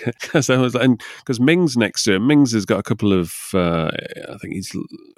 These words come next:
about s-, two or three inches taller than him, s-, but he's more, uh,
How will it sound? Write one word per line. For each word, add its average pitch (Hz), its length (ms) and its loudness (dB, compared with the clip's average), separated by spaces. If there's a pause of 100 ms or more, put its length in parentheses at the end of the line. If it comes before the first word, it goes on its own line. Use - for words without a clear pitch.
about - 280 -10
s-, - 400 -12
two 110 160 2
or 92 60 2
three 98 280 0
inches 92 360 -6
taller 98 380 -6
than 85 180 -6
him, 87 300 -4
s-, - 220 -12
but 113 120 0
he's 127 180 2
more, 104 580 4
uh, 90 480 0